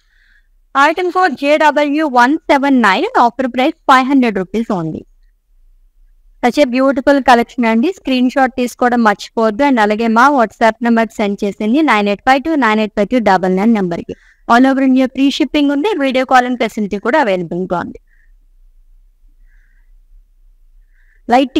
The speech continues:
green color saree with diamonds and boxes, long with shimmer. So బాక్సెస్ అక్కడక్కడ మనకి షిమ్మర్ తో హైలైట్ చేశారు.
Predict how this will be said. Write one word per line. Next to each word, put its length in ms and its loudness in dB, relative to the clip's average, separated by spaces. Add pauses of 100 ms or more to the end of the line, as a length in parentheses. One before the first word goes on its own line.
green 300 0
color 220 2 (120)
saree 320 0 (1800)
with 140 -4 (100)
diamonds 460 4
and 120 4 (120)
boxes, 480 0 (2750)
long 180 6 (120)
with 100 -4 (100)
shimmer. 380 0 (500)
So 60 -2 (100)
బాక్సెస్ 480 -2
అక్కడక్కడ 460 0
మనకి 220 0
షిమ్మర్ 340 2
తో 80 0 (100)
హైలైట్ 400 0
చేశారు. 440 0